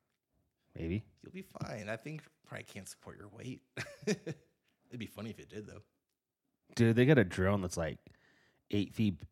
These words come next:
Speaker 1: are, like, eight feet wide, and the thing runs off, like, ten of them, uh, like, eighteen volt batteries,
Speaker 2: Mm-hmm.
Speaker 1: and it goes up, like, in, like, you have to have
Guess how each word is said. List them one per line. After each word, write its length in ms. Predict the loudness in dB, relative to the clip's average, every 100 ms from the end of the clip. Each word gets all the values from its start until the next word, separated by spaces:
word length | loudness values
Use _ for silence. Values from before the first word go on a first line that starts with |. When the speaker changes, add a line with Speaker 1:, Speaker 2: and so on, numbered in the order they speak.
| _ -4
Speaker 1:
are, 40 |
like, 160 | -4 -2
eight 180 | -2 -2
feet 240 | 0 -2 0
wide, 400 | -2 0 2 0 -4 _ _ _ _ _ _ _ _ _ _ _
and 100 | -2
the 60 | 0
thing 220 | 2 2
runs 200 | 2 2
off, 140 | 2 2
like, 180 | -2 -6 -6
ten 200 | -2 0
of 80 | 0
them, 280 | 0 -2 -4
uh, 340 | -2 -2 -2 -8 -14 _ _ _ _ -8
like, 200 | -8 -8 -14 _ _ _ _ _ _ -2
eighteen 320 | 0 0 0
volt 220 | 0 0
batteries, 480 | 0 0 0 0 -2
Speaker 2:
Mm-hmm. 200 | -2 -4 -8 _ _ _ _
Speaker 1:
and 100 | -2
it 80 | 0
goes 320 | 2 4 4
up, 240 | 0 0 -4
like, 140 | -4
in, 180 | -4 -4
like, 160 | -4 -2
you 100 | 0
have 120 | 0
to 80 | -2
have 300 | -2 -4